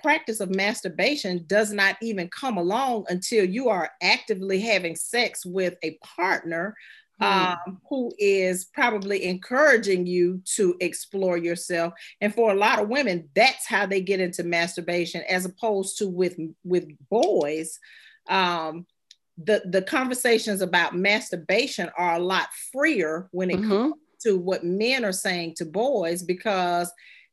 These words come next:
Speaker 1: they are teaching them to release themselves, but women need to experience the same sort of release. So,
Speaker 2: Mm-hmm.
Speaker 1: you know,
Speaker 2: Mm-hmm.
Speaker 1: there are benefits that come along with having orgasms. And so, like I said, you know, the orgasm is the end result of what
Speaker 2: Mm-hmm.
Speaker 1: you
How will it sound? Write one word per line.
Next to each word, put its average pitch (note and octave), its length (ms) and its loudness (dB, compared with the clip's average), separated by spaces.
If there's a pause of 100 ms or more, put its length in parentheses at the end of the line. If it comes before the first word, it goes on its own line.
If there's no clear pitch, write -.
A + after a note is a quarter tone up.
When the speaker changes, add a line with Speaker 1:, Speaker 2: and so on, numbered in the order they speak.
Speaker 1:
they A3 200 4
are F#3 180 2
teaching A3+ 580 0
them A#3 280 2
to A#3 180 -2
release F#3 680 0
themselves, F3 760 -2 (280)
but G3 300 2
women C#4 360 0
need A3+ 200 0
to G#3+ 120 0
experience F#3+ 500 -4
the F3+ 140 -8
same F#3+ 400 -2
sort A3+ 360 -2
of D#3+ 140 -6
release. F3+ 420 -4
So, F#3+ 200 0
Speaker 2:
Mm-hmm. A3 400 0 (100)
Speaker 1:
you A#3 80 -4
know, F#3 120 0
Speaker 2:
Mm-hmm. F3+ 100 4
Speaker 1:
there B3 160 4 (180)
are A3+ 60 4 (120)
benefits A3+ 580 2
that G3 180 -4
come A#3+ 220 -4
along G#3+ 500 -2
with F#3 260 -2
having F#3+ 400 -2
orgasms. F#3 760 -2
And F#3+ 100 -6
so, A3 160 -4
like A3+ 240 0
I G#3 40 -2
said, G#3+ 460 -2
you F#3 80 -4
know, E3+ 240 -6 (400)
the F#3 200 2
orgasm A#3+ 720 4
is F#3+ 220 2
the F3 180 -2
end G#3+ 280 2
result E3+ 600 2
of E3+ 320 0
what F#3 200 2
Speaker 2:
Mm-hmm. G#3 100 -4
Speaker 1:
you G#3 100 -6